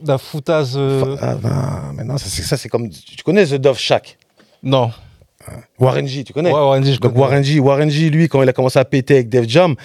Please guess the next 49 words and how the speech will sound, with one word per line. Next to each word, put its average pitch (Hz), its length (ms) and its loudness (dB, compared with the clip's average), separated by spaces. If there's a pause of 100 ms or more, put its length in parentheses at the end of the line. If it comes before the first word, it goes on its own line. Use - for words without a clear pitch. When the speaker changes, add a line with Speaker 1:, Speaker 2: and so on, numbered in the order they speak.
(220)
Speaker 2:
il 143 200 2
avait 160 260 4
sa 165 160 2
petite 170 220 -4
équipe 151 340 0
de 143 140 6
mecs. 160 260 2
Speaker 1:
The - 60 -14
Twins, 139 280 0 (100)
tout 135 100 -4
Speaker 2:
The 110 40 -2
Speaker 1:
ça, 135 160 2
tout - 160 -6
Speaker 2:
Twins, 175 280 4
Speaker 1:
ça, 139 160 0
ouais. 110 60 -4
Speaker 2:
The 98 220 -2
Dove 110 200 2
Shack 160 360 2 (280)
et 143 180 4
Da 123 140 2
Five 135 260 0
Footas. 123 380 0
Ça, 113 220 0
c'est 117 120 -2
Speaker 1:
Ouais. 123 60 0
Speaker 2:
une 110 180 -2
clique 151 300 -6
de, 120 440 -4
de 80 220 -16
petites - 240 -14
meufs. 147 380 -4
Speaker 1:
Mm. 127 200 -2 (920)
Speaker 2:
Et 92 100 -12
donc, 117 220 -4 (200)
Da 107 140 2
Five 139 180 0
Footas, 120 360 -2
ça, 135 220 -6
c'est 107 120 -12
des, 92 160 -8
c'est - 200 -18
les 92 80 -16
petites - 200 -16
à 127 60 -6
Warren 113 260 -12
G, 117 140 -16
en - 40 -20
fait. - 240 -20